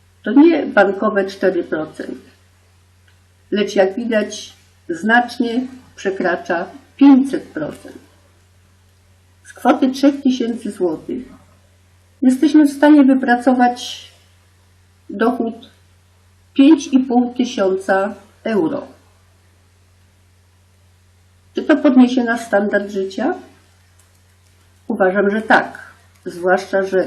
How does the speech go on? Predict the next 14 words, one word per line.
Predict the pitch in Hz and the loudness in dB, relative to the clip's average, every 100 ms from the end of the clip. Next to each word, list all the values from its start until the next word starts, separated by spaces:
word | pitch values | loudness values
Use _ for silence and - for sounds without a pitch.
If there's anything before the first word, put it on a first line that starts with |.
| - | -4
taki | - 240 - 240 | -4 -2 0 -2
zysk | 196 190 - - - - _ _ _ _ | 0 -4 -4 -18 -20 -20 _ _ _ _
może | - 202 214 214 202 | -4 -2 0 -2 -4
być | 214 214 - - - _ | -4 -8 -12 -18 -20 _
powtarzalny. | 180 - 202 202 233 190 160 - - - _ _ _ _ _ _ _ _ _ _ _ _ _ _ _ _ _ _ | -14 -4 -4 -2 0 0 -2 -8 -14 -20 _ _ _ _ _ _ _ _ _ _ _ _ _ _ _ _ _ _
Czy | 240 | -2
to | 247 | 2
zwiększy | 254 254 285 262 | 2 4 4 4
nasze | 254 254 254 | 2 4 0
finansowe | 233 226 226 220 220 | 0 -2 -4 -4 -4
bezpieczeństwo? | 214 214 - 214 175 131 - - - - _ _ _ _ _ _ _ | -4 -8 -10 -6 -6 -6 -10 -16 -18 -18 _ _ _ _ _ _ _
Bezwzględnie | 180 190 185 190 208 214 208 190 | -6 -4 -4 -2 -2 -2 -2 -2
tak, | 175 - - - _ _ _ _ _ _ _ _ _ _ _ _ _ _ _ _ _ _ - | -4 -8 -14 -20 _ _ _ _ _ _ _ _ _ _ _ _ _ _ _ _ _ _ -20
bo | 254 175 175 170 165 | -4 -2 -2 -4 -8